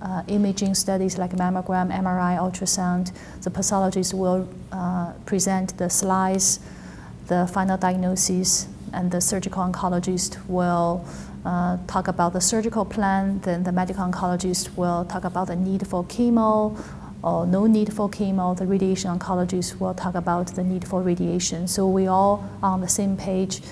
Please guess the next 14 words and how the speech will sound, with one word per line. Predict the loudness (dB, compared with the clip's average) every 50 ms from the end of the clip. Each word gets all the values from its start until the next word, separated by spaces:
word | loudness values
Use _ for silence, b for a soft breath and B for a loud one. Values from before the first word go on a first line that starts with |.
| B B B B B B B B B -14 -14 -12 -4 -2
at | -2 -2
the | 0 -2
time | -2 -2 0 0 2 2
of | 0 0 0
the | 0 0
diagnosis, | 0 0 0 0 0 0 0 0 0 0 0 0 2 0 0 0 -2 -8 -6
and, | -4 -4 -4 -2 -2
uh, | -2 -2 -2 -2 -4 -6 -8 B -12 B B B B B B B B -4
and | 0 0 0
also | 2 2 2 4
we | 4 4
are | 2 2
trying | 0 0 0 2 4 4 4 4 2 2 0
to, | -2 -2 2 2 4 4 4 4 2 0